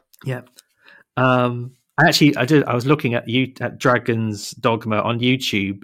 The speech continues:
and one of the recommended videos was by a YouTuber,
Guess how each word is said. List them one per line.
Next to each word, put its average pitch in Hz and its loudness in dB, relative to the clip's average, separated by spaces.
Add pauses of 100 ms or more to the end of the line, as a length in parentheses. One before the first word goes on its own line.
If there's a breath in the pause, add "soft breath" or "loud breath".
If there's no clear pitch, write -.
and 113 -2
one 131 0
of 117 -2
the 123 -2
recommended 139 0
videos 107 -4 (500 loud breath)
was 110 -6
by 117 0
a - 2
YouTuber, 113 0